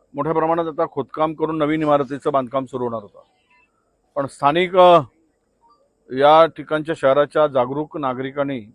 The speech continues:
हे बांधकाम बंद पाडलं. त्यांचं मी निश्चितपणे अभिनंदन करतो आणि त्यांना, त्यांचे आभारही व्यक्त करतो. खरं तर हा ऐतिहासिक ग्राउंड आहे, इथून स्पोर्ट ॲक्टिव्हिटी फार मोठ्या प्रमाणात होत असतात आणि इतका सुंदर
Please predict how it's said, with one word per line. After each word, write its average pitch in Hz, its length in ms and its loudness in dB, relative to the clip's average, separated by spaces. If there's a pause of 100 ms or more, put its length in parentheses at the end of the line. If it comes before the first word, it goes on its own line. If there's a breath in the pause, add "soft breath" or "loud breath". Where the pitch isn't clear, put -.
(1200)
हे 156 60 -6
बांधकाम 139 440 -2
बंद 139 200 0
पाडलं. 143 340 0
त्यांचं 135 340 -8
मी 139 80 -10
निश्चितपणे 143 680 -12 (300)
अभिनंदन 147 480 -6
करतो 151 300 -6
आणि 170 160 -2
त्यांना, 151 220 -8
त्यांचे - 760 -12
आभारही 160 320 6
व्यक्त 160 200 -4
करतो. 127 320 -12 (960)
खरं 196 180 0
तर 220 180 4
हा 214 160 10
ऐतिहासिक 190 440 -2
ग्राउंड 156 260 2
आहे, 190 120 2
इथून 196 440 -4 (200)
स्पोर्ट 196 440 -6 (200)
ॲक्टिव्हिटी 170 480 -12
फार 160 120 2
मोठ्या 151 200 -4
प्रमाणात 139 300 -4
होत 113 200 -14
असतात - 220 -20 (880)
आणि 214 460 -2 (800)
इतका 233 360 2
सुंदर 208 500 6